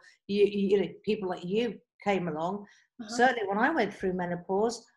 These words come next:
Speaker 1: I, I couldn't find stuff, you know, I really struggled to find information on it. But now we've got a little bit more wisdom. And as you say, you know,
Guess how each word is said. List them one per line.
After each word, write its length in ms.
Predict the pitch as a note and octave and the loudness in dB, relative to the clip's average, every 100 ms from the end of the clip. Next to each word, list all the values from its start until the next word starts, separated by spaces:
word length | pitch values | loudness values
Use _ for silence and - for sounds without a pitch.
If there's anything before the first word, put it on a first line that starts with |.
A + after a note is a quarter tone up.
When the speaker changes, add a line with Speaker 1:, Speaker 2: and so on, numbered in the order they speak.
| _ F#3 | _ -10
Speaker 1:
I, 120 | F#3+ | -6
I 120 | A3 B3 | -2 -2
couldn't 300 | B3 A#3+ G3 | 0 -2 0
find 260 | A3+ A#3+ A3+ | 0 0 0
stuff, 240 | - A#3+ - G3 | -2 -2 0 2
you 60 | |
know, 160 | A3 G#3 - | 2 2 0
I 40 | A3+ | 2
really 160 | B3+ | 2
struggled 520 | A3+ - B3 B3+ B3 - | 0 2 2 2 -2 -6
to 80 | - | -10
find 260 | G#3 G3+ G3+ | -4 -2 -2
information 580 | G3+ G#3 A3+ C4 - F#3+ | -2 -2 -2 -2 -4 -6
on 80 | F3 | -4
it. 80 | F3 _ _ _ - | -6 _ _ _ -4
But 100 | G3+ | 0
now 240 | A3 A#3+ B3+ | 4 6 6
we've 200 | B3+ B3 | 4 2
got 100 | A3 | 2
a 120 | G#3+ | 4
little 280 | G#3+ A3+ A#3 | 4 4 4
bit 180 | A3 F#3 | 2 2
more 300 | G3+ F#3+ F#3 | 2 2 4
wisdom. 680 | A#3 A3+ - F#3 F3 F3+ _ _ _ _ G3 | 2 2 -2 -4 -4 -6 _ _ _ _ 0
And 320 | G#3 G#3 G3+ | 2 2 2
as 160 | G3+ G#3 | 0 -2
you 80 | |
say, 340 | G3 - C#4 G#3+ | -2 0 0 2
you 100 | A3 | 2
know, 80 | G3+ | 0